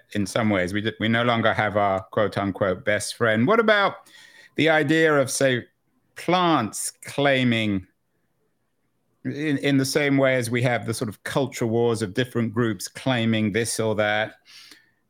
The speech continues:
Um, w-, will, will plants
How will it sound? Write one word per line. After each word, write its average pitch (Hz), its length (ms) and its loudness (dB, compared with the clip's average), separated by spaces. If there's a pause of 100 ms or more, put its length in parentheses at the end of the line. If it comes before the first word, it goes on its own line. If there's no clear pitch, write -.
Um, 107 560 -2 (800)
w-, - 340 -12
will, 156 300 2
will 156 160 2
plants 190 840 0